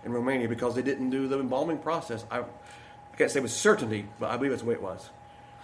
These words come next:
So a furlong's a little over six hundred feet. If you have your mental calculator out, there is one point seven four seven one five nine oh nine miles from Jerusalem to Bethany. So just a little under two miles. And the word comfort there means to speak tenderly. All they could do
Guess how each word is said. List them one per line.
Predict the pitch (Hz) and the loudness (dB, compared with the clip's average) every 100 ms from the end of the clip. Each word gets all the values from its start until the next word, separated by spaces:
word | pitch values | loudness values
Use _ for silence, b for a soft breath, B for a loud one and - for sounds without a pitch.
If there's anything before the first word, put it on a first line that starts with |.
| b | b
So | - | 12
a | 233 | 12
furlong's | 233 311 262 180 190 180 | 12 12 12 12 12 12
a | 190 | 12
little | 247 294 | 12 12
over | 233 185 | 12 12
six | - 277 | 10 8
hundred | - 240 - | 10 8 10
feet. | 208 208 | 6 8
If | 196 | 8
you | 220 | 10
have | 262 | 12
your | 226 | 12
mental | 214 302 302 | 12 12 12
calculator | 226 254 247 202 190 196 | 12 12 12 10 10 10
out, | 143 151 175 B B - | 10 10 10 B B 8
there | 202 208 | 12 12
is | 202 170 | 12 12
one | 175 254 277 | 12 12 12
point | 220 214 214 | 12 12 12
seven | - 262 285 285 | 10 12 10 12
four | 233 220 | 12 12
seven | 214 202 190 | 12 10 12
one | 208 240 | 12 12
five | 214 196 190 | 12 12 12
nine | 185 196 208 208 | 12 12 12 12
oh | 190 190 | 12 12
nine | 190 190 196 | 12 12 12
miles | 190 202 208 156 135 170 | 12 12 12 12 12 10
from | - - 226 202 | 2 8 8 10
Jerusalem | 175 220 277 220 233 | 12 12 12 12 12
to | |
Bethany. | 233 277 277 240 147 - | 12 12 12 10 8 4
So | - 220 | 6 8
just | 254 - | 8 10
a | |
little | 233 226 254 254 | 12 12 12 12
under | 196 202 | 10 8
two | 202 220 | 4 0
miles. | 175 143 135 190 220 - B | 4 4 6 6 6 2 B
And | 214 208 | 8 10
the | 202 | 12
word | 226 - | 12 10
comfort | - 285 285 247 185 | 10 12 12 10 12
there | 185 | 12
means | 180 196 226 | 12 10 8
to | 226 | 4
speak | 202 254 254 | 4 4 4
tenderly. | - 285 269 226 214 | 8 8 12 12 12
All | 196 269 294 | 12 12 12
they | 269 | 12
could | 262 240 196 | 12 8 8
do | 175 262 202 220 240 | 6 6 8 8 6